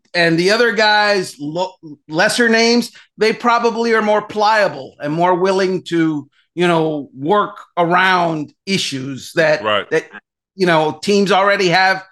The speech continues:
Speaker 1: in place. Atlanta is not gonna do a total revamping for, for Bill Belichick or, or Harbs. They're, they're, they got stuff already in place. You gotta come in and,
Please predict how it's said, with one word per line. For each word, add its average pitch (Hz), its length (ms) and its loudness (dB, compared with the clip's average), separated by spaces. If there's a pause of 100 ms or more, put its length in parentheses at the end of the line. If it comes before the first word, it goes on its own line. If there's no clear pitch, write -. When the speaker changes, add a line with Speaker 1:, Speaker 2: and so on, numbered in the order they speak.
(420)
Speaker 1:
in 226 220 0
place. 214 480 -2 (240)
Atlanta 196 500 0
is 269 180 0
not 240 260 0
gonna 226 180 -2
do 214 240 -2
a - 180 -2
total 254 720 0
revamping 196 1040 -6 (400)
for, 175 760 2 (320)
for 170 600 2 (140)
Bill 190 260 0
Belichick 185 600 0 (180)
or, 165 520 -2 (400)
or 165 500 0
Harbs. 214 640 0
They're, 202 420 -2
they're, 190 260 -6 (380)
they 180 120 -2
got 269 280 -2
stuff 269 320 0
already 247 640 0
in 214 160 -4
place. 226 680 -2 (220)
You 196 120 -6
gotta 254 280 0
come 233 240 0
in 247 160 2
and, 208 220 -2